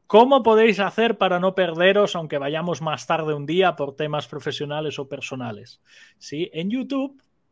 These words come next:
os voy a enseñar ahora aquí, ya que estamos en cierre, en el YouTube de La Hora de Agel seiscientos once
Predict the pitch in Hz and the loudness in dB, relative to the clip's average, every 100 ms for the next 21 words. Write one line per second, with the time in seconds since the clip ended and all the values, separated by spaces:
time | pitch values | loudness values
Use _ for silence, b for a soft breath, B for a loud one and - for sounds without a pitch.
0 | _ _ 135 135 156 156 - 151 151 143 | _ _ -18 -8 -8 -8 -10 -8 -6 -6
1 | 147 147 143 123 165 185 _ 151 127 - | -4 -4 -6 -10 -12 -12 _ -18 -18 -14
2 | 135 131 151 156 165 160 156 185 _ b | -14 -12 -12 -12 -10 -10 -10 -14 _ b
3 | b b b _ - 175 190 196 196 185 | b b b _ -6 -2 -2 -2 -2 -2
4 | 185 214 220 170 151 185 190 160 160 185 | -2 0 -2 -2 -4 0 2 2 2 2
5 | 160 139 135 143 165 - 143 - 160 190 | 0 -2 -4 -4 -6 -6 -10 -8 -6 -6
6 | - 214 208 - 185 233 | -2 -2 -2 -4 -4 -4